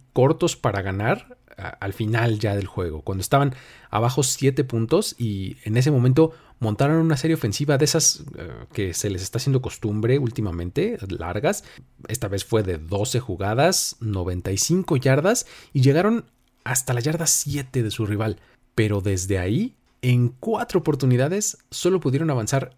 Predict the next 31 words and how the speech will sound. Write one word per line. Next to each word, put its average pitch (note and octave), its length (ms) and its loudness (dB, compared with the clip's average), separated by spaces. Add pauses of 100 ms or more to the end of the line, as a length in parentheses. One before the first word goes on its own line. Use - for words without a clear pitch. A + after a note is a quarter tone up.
(120)
cuatro D#3+ 380 2
yardas - 540 -8 (380)
y D#3 80 -2
salieron G#3 300 4
sin F#3+ 160 2
puntos. - 460 -4 (300)
Y C3 140 -2
con B2+ 260 4
eso D#3+ 400 2
se - 140 -4
quedaron G2 300 -4
solamente G2+ 640 -2
veintidós G2 500 -2
segundos G2+ 540 -4
en G2+ 80 -4
el G#2 100 -2
reloj D#3+ 380 4 (640)
y, F#3 240 -4
pues D3 160 -2
bueno, E2+ 240 -8 (240)
básicamente A2+ 800 -2 (240)
así G#2 260 -2
fue A2+ 180 -2
como F2+ 200 -6
terminó F2 300 -6
el G2+ 80 -4
partido. E3 340 -2 (600)
Llama A#3+ 200 0
mucho B3 240 4
la F3+ 80 6
atención E3 580 2